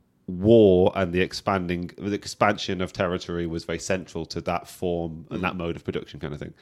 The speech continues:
Speaker 1: Um,
Speaker 2: Yeah. Can I, can I just,
Speaker 1: please, yeah.
Speaker 2: just to say, I think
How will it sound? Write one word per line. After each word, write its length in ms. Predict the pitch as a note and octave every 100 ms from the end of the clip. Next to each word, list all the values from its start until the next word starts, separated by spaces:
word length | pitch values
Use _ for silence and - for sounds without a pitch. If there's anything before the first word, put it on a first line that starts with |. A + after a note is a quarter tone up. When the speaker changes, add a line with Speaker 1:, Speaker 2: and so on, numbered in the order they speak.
| _ - _ _
Speaker 1:
Um, 260 | F2+ E2+ E2
Speaker 2:
Yeah. 320 | B2+ A2 - - -
Can 100 | D#3+
I, 100 | F#3
can 180 | - F3
I 40 |
just, 180 | F#3 -
Speaker 1:
please, 260 | G#2 -
yeah. 80 | D#2+ E2 _
Speaker 2:
just 240 | D#3 D3
to 80 | -
say, 500 | - D#3+ B2+ A2 G#2 -
I 100 | B2+
think 440 | A#2 D#3+ C#3+ -